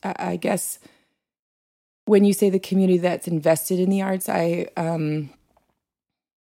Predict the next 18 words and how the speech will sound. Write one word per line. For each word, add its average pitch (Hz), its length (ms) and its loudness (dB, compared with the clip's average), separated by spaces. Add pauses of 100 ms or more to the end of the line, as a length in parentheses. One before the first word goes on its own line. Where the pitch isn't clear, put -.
(1120)
I, 202 60 -2
yeah, 208 280 0
I, 190 200 -4
I 202 60 -2
guess 196 240 -2
I 196 60 0
come 185 220 -8
back 175 240 -4
to - 100 -8
one 175 200 -2
story 175 420 -2
where 165 400 -4 (380)
I've 175 120 -2
had 180 200 -4
students 180 400 -4
that 175 180 -4
have 160 300 -8
been 170 440 -2